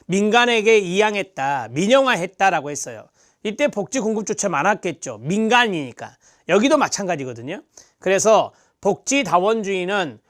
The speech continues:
복지국가 위기기와, 복지국가 위기기와 재평기, 복지국가 위기기와 재평기의 특징이라고 할 수 있어요. 재평기의 특징이다.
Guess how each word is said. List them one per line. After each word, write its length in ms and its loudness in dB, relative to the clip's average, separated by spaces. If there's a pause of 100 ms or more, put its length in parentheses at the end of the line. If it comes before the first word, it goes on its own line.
(120)
복지국가 800 0
위기기와, 840 -2 (1400)
복지국가 880 2
위기기와 800 0 (240)
재평기, 640 0 (1080)
복지국가 640 0
위기기와 840 0 (300)
재평기의 1160 0 (600)
특징이라고 600 0
할 80 -4
수 100 -14
있어요. 200 -18 (340)
재평기의 640 -2
특징이다. 560 -6